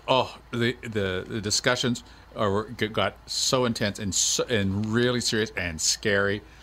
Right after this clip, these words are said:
Oh, and my wife said that she couldn't <laughs> listen to it anymore because she couldn't sleep. She was afraid of it. It was, it was cr-, crazy. Yeah, that was a, uh, it is a great show. I mean, tho-, those sort of things people were, like, listen to when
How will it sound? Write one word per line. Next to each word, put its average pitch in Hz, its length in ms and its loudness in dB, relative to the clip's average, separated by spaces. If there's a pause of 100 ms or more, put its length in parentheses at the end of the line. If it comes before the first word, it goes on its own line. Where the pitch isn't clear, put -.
(480)
Oh, 104 220 2
and 87 100 -4
my 92 140 -2
wife 104 240 2
said 107 160 -4
that 98 100 -4
she - 100 -6
couldn't 95 240 -2
<laughs> 98 60 0
listen - 240 2
to 147 60 2
it - 120 -4
anymore 131 320 2
because 143 380 2
she 139 160 4
couldn't 131 300 -2
sleep. 143 300 0
She 135 60 4
was 113 120 0
afraid 127 460 2
of 165 100 4
it. - 500 -2
It 127 60 -2
was, 123 200 0 (120)
it 117 100 4
was 117 220 0
cr-, - 140 -12
crazy. 113 440 0
Yeah, 123 140 0
that 110 180 2
was 107 140 -6
a, 98 200 -6
uh, 110 120 -4 (400)
it 113 120 -2
is 117 120 0
a 123 40 -4
great 117 220 0
show. 123 300 0
I 95 80 -6
mean, 95 80 -4
tho-, 101 140 -2
those 104 180 -2
sort 110 160 -2
of 101 60 -14
things 101 200 -2
people 104 220 -6
were, 98 140 -4 (300)
like, 95 160 -2
listen 104 280 -2
to 95 40 0
when 92 80 0